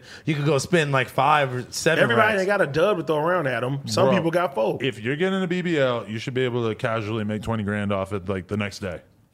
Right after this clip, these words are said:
Speaker 2: I agree.
Speaker 3: Probably not.
Speaker 1: Yeah, but, uh,
Speaker 2: Put that ass on Plug Talk.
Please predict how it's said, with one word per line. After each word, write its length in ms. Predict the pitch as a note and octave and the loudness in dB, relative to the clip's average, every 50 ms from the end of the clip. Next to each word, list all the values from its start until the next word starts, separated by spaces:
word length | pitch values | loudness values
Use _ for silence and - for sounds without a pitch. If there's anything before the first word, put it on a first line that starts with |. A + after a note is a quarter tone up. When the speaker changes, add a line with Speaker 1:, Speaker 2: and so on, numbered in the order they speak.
| _ _ _ _ _ _ _ _ | _ _ _ _ _ _ _ _
Speaker 2:
I 140 | A#2 A#2 D3 | -6 -6 -6
agree. 200 | D3+ A#2 G2+ G2+ - - - _ | -6 -6 -10 -14 -16 -18 -10 _
Speaker 3:
Probably 240 | - B2+ G2+ E2+ C3+ | -2 -2 -2 -2 -2
not. 100 | B2+ D3 | 0 2
Speaker 1:
Yeah, 160 | D3+ D3+ D3 | 2 2 2
but, 420 | C#3 B2+ C3 C3 B2+ A#2+ - - - _ _ _ _ _ _ - | 2 4 2 4 4 2 -2 -4 -12 _ _ _ _ _ _ -12
uh, 200 | G2+ G2+ - - - - - - - - - _ _ _ _ _ _ _ _ _ _ _ _ _ _ _ _ _ _ _ _ _ _ _ _ | -10 -10 -10 -10 -12 -12 -14 -16 -18 -20 -20 _ _ _ _ _ _ _ _ _ _ _ _ _ _ _ _ _ _ _ _ _ _ _ _
Speaker 2:
Put 140 | - C#3+ C#3+ D#3+ | -8 -6 -2 -2
that 160 | D3+ D#3 D#3 | 0 0 2
ass 240 | D3+ D3+ D3+ C#3 C#3+ | 2 0 0 0 -2
on 120 | C#3+ C#3+ | -4 -4
Plug 300 | C#3 D3+ C#3+ C3 A#2+ - | -2 -2 -2 -2 -2 -2
Talk. 240 | - A#2+ G#2+ G2+ | -4 -4 -4 -4